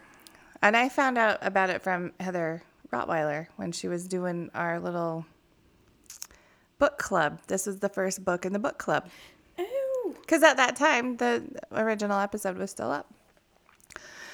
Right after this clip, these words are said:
Speaker 1: So this horrible story takes place on April twenty-second, nineteen seventy-four. Courtney Nesbitt is how I believe we're gonna say it, but he, he's the one that the book is about, was a sixteen-year-old muscular boy with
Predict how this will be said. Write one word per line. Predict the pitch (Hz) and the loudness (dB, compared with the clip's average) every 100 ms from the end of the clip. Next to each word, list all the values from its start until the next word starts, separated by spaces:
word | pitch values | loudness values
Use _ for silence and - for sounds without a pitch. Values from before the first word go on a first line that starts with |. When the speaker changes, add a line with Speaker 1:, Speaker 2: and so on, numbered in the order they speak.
| - - - - | -18 -18 -20 0
Speaker 1:
So | - 294 | 8 10
this | 302 320 | 10 6
horrible | - 294 269 262 254 294 | 4 4 6 8 6 4
story | 294 254 185 185 | 4 4 4 4
takes | 190 214 - | 4 2 2
place | 214 196 | 4 4
on | 196 190 | 4 2
April | 185 208 | 2 2
twenty-second, | 202 208 208 208 185 170 | 2 2 2 2 0 -2
nineteen | 175 175 190 | -2 -2 -4
seventy-four. | 185 180 170 170 - - - - - - | -2 -2 0 -2 -2 -4 -4 -6 -16 -16
Courtney | - 226 202 202 226 262 - - - | 0 4 6 4 2 2 0 -6 -4
Nesbitt | 185 185 180 185 190 254 294 - - - | 0 4 4 4 4 4 4 0 -8 -2
is | 185 175 | -2 0
how | 175 175 | 0 2
I | 175 | 2
believe | 180 180 180 214 214 | 2 -2 0 0 0
we're | 208 196 | -4 -4
gonna | 190 190 | -4 -4
say | - 156 147 | -4 -2 0
it, | 143 - - - - | -2 -4 -12 -12 -6
but | - | -2
he, | 175 185 185 202 - | -2 -4 -10 -12 -8
he's | - 202 | -2 0
the | 196 | 0
one | 185 | 0
that | 180 | -2
the | 165 | -2
book | - 180 | 0 0
is | 156 165 | 0 -2
about, | 165 - - - - - - - - | 0 0 -2 -14 -20 -18 -18 -16 2
was | 247 | 4
a | 247 | 4
sixteen-year-old | 240 294 285 302 262 254 233 202 | 4 2 2 0 2 4 4 4
muscular | 202 196 214 - 240 233 | 4 4 2 2 2 2
boy | 208 175 | 2 2
with | 175 185 | 4 2